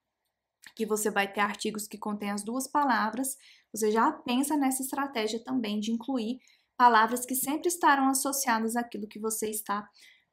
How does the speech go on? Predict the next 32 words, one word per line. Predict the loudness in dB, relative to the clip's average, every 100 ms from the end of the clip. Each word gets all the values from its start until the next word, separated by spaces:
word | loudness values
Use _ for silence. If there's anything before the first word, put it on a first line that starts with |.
| _
pesquisando. | 2 2 2 0 -2 -4 -8 -12 -4
Então, | -2 4 4 2 -8 _ _ _ 0
vamos | 2 4
lá. | 2 0
A | -2
gente, | -2 0 0
dentro | 0 0 0 0
dessa | 0 0 0
abordagem | 0 0 4 4 4 0
cienciométrica, | -2 -2 -2 2 2 2 0 -4 -2
a | -2
gente | -2
escolheu | -6 -4 -2 0
o | 2
nosso | 2 2 -4
tema, | -2 -2 0 0
nós | 0 -2
escolhemos | -4 -4 -4 -2 -2
o | 0
nosso | 0 0 0
banco | 0 0 -2
de | -6
dados, | 0 0 0 -4 -8 -10 -14 -20 _
escolhemos | -2 2 2 2 2 0 0
a | 2 2
palavra-chave | 4 4 4 4 0 -4 -6 -2 4 4 4 0 0
ou | 4
as | 4 4
palavras-chave, | 2 4 4 2 -2 -4 -8 -2 -2 -2 -6
que | -8 -6 -8 -6
geralmente | -4 -2 -2 -2
são | -2 -2